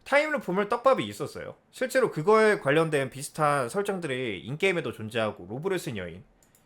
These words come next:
이런 여인이 많이 나와요. 대놓고 아이리스 닮은 애. 저는 아이리스가 맞다고 생각하고 있는데, 얘가 "같은 미래는 반복되지 않을 것입니다."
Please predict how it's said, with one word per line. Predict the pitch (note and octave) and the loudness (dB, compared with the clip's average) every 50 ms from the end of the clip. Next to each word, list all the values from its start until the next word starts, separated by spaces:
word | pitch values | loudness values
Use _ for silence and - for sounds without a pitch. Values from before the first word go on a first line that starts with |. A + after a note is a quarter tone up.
| _ _ - | _ _ -2
이런 | C3 F3 G#3+ F#3+ | 0 2 2 2
여인이 | C#3+ C3+ D#3 F3 E3+ D#3+ | 2 2 2 0 0 -2
많이 | B2 G#2 A2 C3 B2 | -2 -2 -2 -2 -2
나와요. | G2 F2+ F#2 F#2 F#2+ G#2+ A2 F2 E2+ - _ _ _ _ _ _ _ _ _ _ _ _ _ | -4 -4 -6 -6 -6 -6 -6 -8 -8 -12 _ _ _ _ _ _ _ _ _ _ _ _ _
대놓고 | - C3+ D#3 F3+ - - | -2 -2 -2 0 0 0
아이리스 | A2 G#2 A#2+ C#3 C3+ - A2+ | 0 2 2 -2 -4 -8 -6
닮은 | G2+ F#2+ F#2 F#2 F2 F2 | -8 -8 -6 -8 -12 -14
애. | E2+ F2+ G2 - _ | -14 -16 -18 -20 _
저는 | - D3 D#3 E3+ D3+ | -6 -4 0 2 4
아이리스가 | C3+ F3 F#3+ A3 G#3+ F#3+ D#3 | 4 4 2 -2 -2 -2 0
맞다고 | A2 G#2 - - F3 E3+ | 0 0 -2 -2 -2 -2
생각하고 | E3 E3+ F3 F#3+ F3+ F3 D#3+ C3 G2+ | -2 -2 0 0 0 0 -2 -4 -8
있는데, | F2 F2+ F2+ G#2+ - D3 A#2+ A2 _ _ _ _ _ _ _ _ _ _ _ _ - | -10 -12 -14 -14 -14 -16 -16 -18 _ _ _ _ _ _ _ _ _ _ _ _ -6
얘가 | A2+ B2+ C3+ C3 B2 A#2 G#2+ G2 - _ _ _ _ | -4 0 2 2 2 2 0 -2 -6 _ _ _ _
"같은 | - D#3+ - - A#3+ | -4 -2 -2 -2 0
미래는 | B3 B3+ B3 A#3 A3+ G#3 G#3 G3+ F3 | 2 4 4 4 6 4 4 2 2
반복되지 | C#3+ D3 D#3+ - - - G3+ E3+ E3 | 0 -2 -2 -2 0 0 2 2 2
않을 | C3 C3 D3 - | 2 2 0 -2
것입니다." | D#3 - - C3 A#2 A2 C3+ C3+ A2+ F2+ E2+ - | -4 -4 -4 -8 -2 0 0 2 2 0 -4 -8